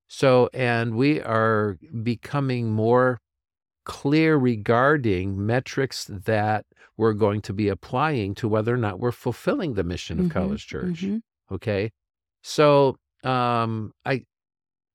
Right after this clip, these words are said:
Speaker 1: s-, unrealistic expectations, yes, perhaps.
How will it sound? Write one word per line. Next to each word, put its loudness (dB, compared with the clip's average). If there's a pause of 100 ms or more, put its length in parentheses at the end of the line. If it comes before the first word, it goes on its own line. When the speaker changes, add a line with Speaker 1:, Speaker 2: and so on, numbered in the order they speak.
(120)
Speaker 1:
s-, -14 (680)
unrealistic 2
expectations, -2 (1200)
yes, -2 (100)
perhaps. -4